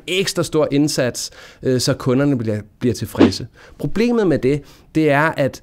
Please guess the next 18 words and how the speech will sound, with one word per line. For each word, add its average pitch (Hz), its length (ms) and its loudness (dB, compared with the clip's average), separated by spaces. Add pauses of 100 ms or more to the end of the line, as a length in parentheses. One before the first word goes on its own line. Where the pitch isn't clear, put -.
så 175 140 -4
går 190 200 0
der 196 80 2
jo 175 60 4
en 143 120 4
uge 170 220 2
eller 143 120 2
to, - 480 -2
så - 160 -4
er 165 260 0
det 151 100 2
jo 131 60 4
den 127 240 2
normale 196 420 2
proces, 127 460 -4
som 139 360 -2
helt - 320 -4
naturligt 151 720 -2